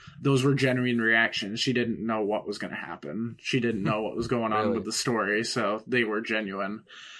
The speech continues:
Speaker 1: Um, so I give it that, but it just, it was just easy to watch just 'cause I'd seen the original.
Speaker 2: Yeah, what about you, Spencer? This is, is this your first time seeing this movie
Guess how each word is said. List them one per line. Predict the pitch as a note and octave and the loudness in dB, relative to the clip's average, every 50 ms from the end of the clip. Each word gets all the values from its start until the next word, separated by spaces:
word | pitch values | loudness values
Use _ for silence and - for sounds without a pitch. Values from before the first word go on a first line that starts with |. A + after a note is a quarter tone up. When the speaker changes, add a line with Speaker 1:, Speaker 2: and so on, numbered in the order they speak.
| - - - - - - | -20 -20 -20 -18 -8 -2
Speaker 1:
Um, | B2+ B2 A#2 A2+ A2+ A#2 A2+ | 0 2 2 2 0 0 0
so | - C#3+ C#3 | 0 0 2
I | C3 C#3+ | 2 2
give | C3+ C#3+ B2+ | 2 2 2
it | C3 B2 - - | 2 0 0 2
that, | A#2 G#2 G#2+ - - | 4 4 4 2 2
but | B2 A#2+ | -2 -2
it | A2+ B2 C3 | -2 -2 -2
just, | C3 E3+ F3 C#3+ - - - - - _ _ _ _ _ _ _ - - - | 0 2 2 2 2 0 -2 -4 -10 _ _ _ _ _ _ _ -20 -6 0
it | - G#3 G#3+ | 2 2 4
was | A3 G#3+ - | 4 4 2
just | - F3 D3 - - | 2 0 -2 -2 0
easy | D#3 D3+ D#3 D3+ C3+ D#3+ | 2 2 4 4 4 4
to | D3 C3 | 4 4
watch | A2+ G#2 G#2 G#2+ G2+ F#2 E2 - - - - - - _ _ _ - | 2 2 2 2 2 2 0 0 -2 -4 -4 -4 -6 _ _ _ -6
just | C3+ C#3+ C#3 B2+ A#2 - - | -2 0 0 2 0 0 -2
'cause | - - C#3+ C#3 | 0 0 2 4
I'd | C3 B2+ C3 B2+ B2 - - - | 4 4 2 0 -2 -6 -6 -6
seen | - - - D#3 D3 C#3+ C3+ C3 | -4 0 2 2 4 4 4 4
the | B2 A2+ | 2 2
original. | G#2 F#2 D#2+ F#2 - E2+ F#2 D2 D#2+ A2 - _ _ _ _ | 0 0 -2 -4 -6 -8 -8 -8 -8 -10 -12 _ _ _ _
Speaker 2:
Yeah, | - B2 F3 C#3+ | -8 -4 -4 -2
what | G#2+ G#2+ | -2 -2
about | A2 A2+ G#2 G2+ | -2 -2 -2 -4
you, | G#2+ | -4
Spencer? | - - G2 F#2 F2+ - F#2 | -6 -6 -6 -6 -6 -4 -4
This | F#2+ G2+ G2+ | -4 -4 -4
is, | G#2+ G2 F#2+ F#2+ - - - F#2+ F#2+ F2 - - - _ | -6 -6 -6 -6 -8 -8 -8 -8 -8 -8 -10 -14 -20 _
is | - G2 | -12 -10
this | G#2+ G2+ - | -10 -10 -10
your | G2+ | -8
first | - - G#2 G2+ - | -6 -6 -6 -4 -4
time | G#2+ G#2+ G#2 | -4 -6 -4
seeing | - G#2+ G#2 G#2+ | -4 -2 -2 -2
this | G#2+ G#2+ | -2 -4
movie | A2+ A2+ A2+ A2 A#2 A#2 | -4 -4 -4 -4 -4 -6